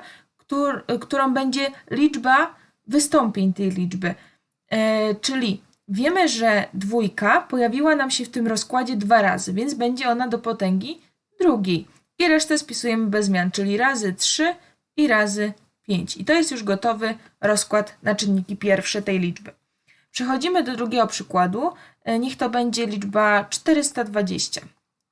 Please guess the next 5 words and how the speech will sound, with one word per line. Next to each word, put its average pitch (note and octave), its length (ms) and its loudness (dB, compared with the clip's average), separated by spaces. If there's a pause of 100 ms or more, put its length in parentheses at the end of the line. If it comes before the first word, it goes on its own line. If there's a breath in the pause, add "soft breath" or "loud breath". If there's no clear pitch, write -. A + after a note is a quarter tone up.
(440)
Czterysta E4+ 500 0
dwadzieścia, G#3+ 800 0 (560)
wiemy A#3 340 -2
oczywiście, G#3 640 -2
że G#3+ 380 0